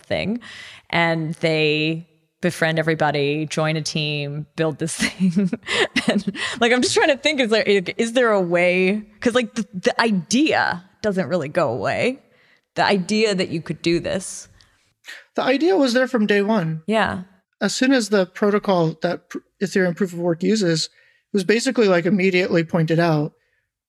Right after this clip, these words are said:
Speaker 2: there are these kinds of, like, time bandit or these kinds of, like, reorg or these kinds of issues.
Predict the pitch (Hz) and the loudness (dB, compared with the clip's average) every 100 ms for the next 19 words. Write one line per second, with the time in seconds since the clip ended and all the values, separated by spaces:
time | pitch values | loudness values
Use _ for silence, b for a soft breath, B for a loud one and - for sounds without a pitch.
0 | _ _ _ 185 180 170 180 - 175 175 | _ _ _ 2 2 2 -2 0 0 2
1 | 165 151 151 180 170 160 156 160 156 156 | 2 0 0 -2 0 2 2 2 2 2
2 | 151 165 196 - 190 170 156 160 170 165 | 0 -2 -4 -2 0 2 0 0 0 2
3 | 160 160 160 156 151 - _ _ _ _ | 2 0 0 -2 -4 -8 _ _ _ _
4 | _ _ - 226 - 208 185 170 - - | _ _ -6 -4 0 0 0 -2 -2 -4
5 | - - | -6 -10